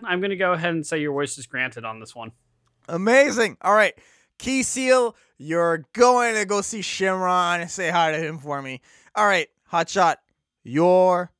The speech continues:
Speaker 2: first pick. You're thinking. You're tanking. You're presenting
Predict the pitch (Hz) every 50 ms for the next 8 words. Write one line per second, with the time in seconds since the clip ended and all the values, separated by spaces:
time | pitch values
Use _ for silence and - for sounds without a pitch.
0 | _ _ _ _ _ - - 156 151 147 143 139 135 143 - - - - - _
1 | _ _ _ - - 156 120 - _ _ _ _ _ _ _ _ _ _ 147 165
2 | 165 - - 214 214 202 - - 143 107 - _ _ _ _ _ _ 143 160 165
3 | - - 208 208 214 202 - - 156 107 - _ _ _ _ _ _ _ _ _
4 | - 147 160 156 - 175 160 - - 196 202 190 - 196 185 180 175 170